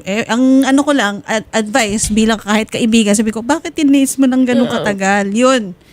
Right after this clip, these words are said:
Speaker 1: Pero hindi po victim blaming. Hindi po niya kasalanan na binugbog siya.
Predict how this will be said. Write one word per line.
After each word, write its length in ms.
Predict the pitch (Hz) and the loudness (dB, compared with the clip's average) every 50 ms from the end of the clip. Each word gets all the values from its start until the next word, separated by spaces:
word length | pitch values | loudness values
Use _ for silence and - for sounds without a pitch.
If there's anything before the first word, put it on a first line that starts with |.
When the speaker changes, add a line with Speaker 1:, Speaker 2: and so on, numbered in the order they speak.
| - - - _ | -20 -20 -14 _
Speaker 1:
Pero 160 | - 269 277 | 0 2 4
hindi 260 | 302 311 294 285 285 285 | 4 6 6 4 4 2
po 180 | 285 294 277 | 2 2 0
victim 320 | 240 226 240 240 - 240 233 | 2 2 0 0 0 0 0
blaming. 320 | 214 220 214 220 220 208 208 | 2 2 2 2 4 4 4
Hindi 340 | 208 247 254 247 285 294 | 6 6 6 4 4 2
po 160 | 285 294 311 294 | 2 0 2 4
niya 200 | 285 269 277 269 | 4 4 4 4
kasalanan 640 | - 240 220 226 240 226 226 220 214 208 208 214 | 2 0 -2 0 0 0 2 0 0 0 0 -2
na 120 | 208 208 208 | -2 -2 0
binugbog 480 | 190 202 196 202 196 185 190 190 175 | 0 0 -2 -2 -4 -8 -10 -12 -12
siya. 280 | 170 - - 175 175 | -10 -10 -10 -10 -10